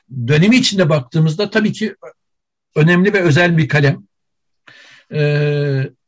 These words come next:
ama Ebu Ziya bence matbaacı, editör ve kültür adamı. Yani asıl kimliğini bulan bu. Ve Ziyad Ebu Ziya'nın yazdığı İslam Ansiklopedisi'ne,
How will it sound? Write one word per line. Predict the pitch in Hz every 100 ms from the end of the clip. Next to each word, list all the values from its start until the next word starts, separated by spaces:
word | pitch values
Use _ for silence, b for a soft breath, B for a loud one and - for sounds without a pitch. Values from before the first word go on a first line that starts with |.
| -
ama | 175 220 156 - _ _ _
Ebu | 151 151
Ziya | 139 202 202
bence | 185 202 156 170 196 - _ _ _ _ _ _
matbaacı, | 127 135 165 - 160 170 139 190 202 -
editör | 165 165 - 175 190 -
ve | 143 185
kültür | 170 131 151
adamı. | 131 110 110 - _ _ _ _ _ _ _ _ _ b b b
Yani | 147 143 127 - _ _
asıl | 190 190 220
kimliğini | - 185 175 175 180
bulan | 170 185 170
bu. | 220 - B B -
Ve | 180
Ziyad | 143 190 214
Ebu | - 175
Ziya'nın | 156 185 190 202
yazdığı | 190 165 123 143 131 135 -
İslam | - 175
Ansiklopedisi'ne, | 175 - 165 160 143 - 156 156